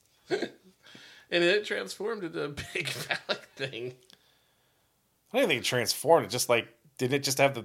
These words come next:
Speaker 2: the back pop out so he could jump onto it like a razor?
Speaker 1: No, remember the legs? He, he would bend down and it would,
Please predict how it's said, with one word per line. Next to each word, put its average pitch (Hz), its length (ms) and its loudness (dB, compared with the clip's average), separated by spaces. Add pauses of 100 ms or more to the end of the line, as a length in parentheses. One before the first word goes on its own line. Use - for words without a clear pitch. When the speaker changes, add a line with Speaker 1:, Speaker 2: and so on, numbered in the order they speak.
Speaker 2:
the 117 120 -2
back 107 520 0
pop 123 260 8
out 117 220 6
so 127 60 -4
he 113 60 -4
could 107 140 -12
jump 107 260 -2
onto 113 340 0
it 131 100 0
like 117 120 -4
a 98 40 -4
razor? 113 420 -2
Speaker 1:
No, 190 240 10
remember 151 440 6
the 147 100 4
legs? 135 400 4
He, 127 280 4
he 139 80 2
would 135 200 4
bend 139 220 6
down 131 320 6
and 127 140 2
it 120 100 0
would, 117 300 -4